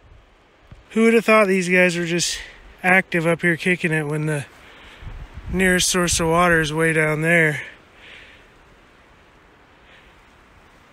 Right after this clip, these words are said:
Wow, they're weird looking. He's got a snack. So we got the one,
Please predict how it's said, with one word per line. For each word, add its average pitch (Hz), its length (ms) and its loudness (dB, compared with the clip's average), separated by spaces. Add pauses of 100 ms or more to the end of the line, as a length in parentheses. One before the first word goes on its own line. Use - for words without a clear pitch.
(180)
Wow, 135 440 -10
they're 135 240 -10
weird 143 400 -8
looking. 135 400 -10 (120)
He's 156 180 -12
got 147 140 -4
a 127 60 -8
snack. 143 480 -6 (2750)
So - 160 -6
we 170 80 2
got 180 200 4
the 170 100 2
one, 196 560 4